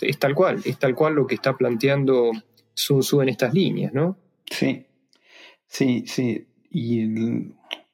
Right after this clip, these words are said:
Speaker 2: lo bueno es que, de alguna manera, lo que estuvimos charlando antes se, se ve reflejado en este párrafo que, que elegiste
Speaker 1: Ujú.
Speaker 2: releer.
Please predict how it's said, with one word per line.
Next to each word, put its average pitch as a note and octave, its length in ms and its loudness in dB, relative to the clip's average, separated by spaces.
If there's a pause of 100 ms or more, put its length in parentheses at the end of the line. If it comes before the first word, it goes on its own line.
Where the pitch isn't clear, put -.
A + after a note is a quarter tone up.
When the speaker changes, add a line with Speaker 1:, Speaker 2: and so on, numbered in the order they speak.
(120)
Speaker 2:
lo A#2 220 0
bueno C#3+ 160 4
es D#3 100 2
que, A2 500 2
de A#2+ 100 0
alguna C#3+ 260 4
manera, C#3 280 4
lo B2+ 120 4
que G#2+ 60 0
estuvimos B2+ 420 2
charlando B2 460 4
antes D3 400 2
se, A2+ 140 0
se A2+ 200 0
ve A#2+ 120 4
reflejado A#2 520 2
en A2 100 4
este A#2+ 220 0
párrafo A2+ 480 0
que, F#3 320 -2 (500)
que - 120 0
elegiste G2+ 720 -2
Speaker 1:
Ujú. A2+ 140 -8 (500)
Speaker 2:
releer. G#2 640 0